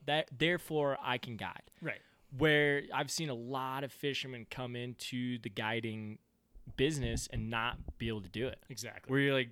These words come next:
Speaker 1: "No, you can't cut it, dude. It's, it's a lot harder than you would think."
Speaker 2: It's a lot of work.
Speaker 1: You know,
Speaker 2: Yeah.
Speaker 1: well, you're, you have to be a people person.
Speaker 2: You do. Yeah. It's, I
Speaker 1: And
Speaker 2: think it's more of that than it is fishing,
Speaker 1: Yeah,
Speaker 2: honestly,
Speaker 1: for
Speaker 2: you
Speaker 1: sure.
Speaker 2: know?
Speaker 1: I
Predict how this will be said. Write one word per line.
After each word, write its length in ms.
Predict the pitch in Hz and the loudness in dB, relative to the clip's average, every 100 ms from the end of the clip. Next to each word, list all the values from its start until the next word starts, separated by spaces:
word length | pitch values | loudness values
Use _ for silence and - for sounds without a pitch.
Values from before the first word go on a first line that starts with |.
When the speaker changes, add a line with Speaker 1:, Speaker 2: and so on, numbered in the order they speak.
| 123 | -4
Speaker 1:
"No, 200 | 123 160 | 0 0
you 160 | 135 | 0
can't 280 | 139 160 120 | -2 -6 -4
cut 220 | - 147 | -2 0
it, 160 | 147 104 | 0 -4
dude. 160 | 113 | -4
It's, 240 | 120 143 - | -4 -4 -6
it's 160 | 143 139 | -8 -8
a 40 | |
lot 380 | 135 120 120 117 | -8 -2 0 0
harder 340 | 117 120 120 113 | -4 -4 -4 -6
than 220 | 110 110 | -8 -6
you 140 | 110 | -6
would 180 | 104 92 | -8 -10
think." 200 | 110 98 | -12 -12
Speaker 2:
It's 80 | - | -12
a 40 | 143 | -12
lot 160 | 131 | -10
of 80 | 117 | -12
work. 60 | 101 - | -16 -8
Speaker 1:
You 100 | 135 | -2
know, 200 | 139 139 | 0 0
Speaker 2:
Yeah. 60 | 143 | -2
Speaker 1:
well, 160 | 156 175 | 0 2
you're, 260 | 170 170 - | 4 0 -2
you 160 | - 160 | 0 2
have 120 | 170 | 2
to 60 | 165 | 0
be 80 | 160 | -2
a 60 | |
people 300 | 147 160 170 | -2 -6 -8
person. 340 | - - - - - | -12 -12 -12 -12 -8
Speaker 2:
You 120 | 160 | -2
do. 140 | 143 110 _ | -2 -2 _
Yeah. 180 | 165 123 - | -6 -6 -4
It's, 180 | 160 131 | -4 -2
I 40 | |
Speaker 1:
And 140 | 131 | 0
Speaker 2:
think 120 | 160 - | 0 -4
it's 80 | 139 | -6
more 280 | 131 139 | -6 -4
of 60 | 135 | -4
that 240 | 120 117 | -6 -8
than 120 | - 117 | -10 -12
it 80 | |
is 160 | 104 101 | -12 -14
fishing, 380 | - 131 - - | -16 -16 -14 -2
Speaker 1:
Yeah, 180 | 123 113 | -2 0
Speaker 2:
honestly, 380 | 110 - 117 120 | -6 -12 -12 -2
Speaker 1:
for 80 | |
Speaker 2:
you 60 | 135 | 0
Speaker 1:
sure. 220 | 120 123 | 2 0
Speaker 2:
know? 40 | |
Speaker 1:
I 40 | 113 | 0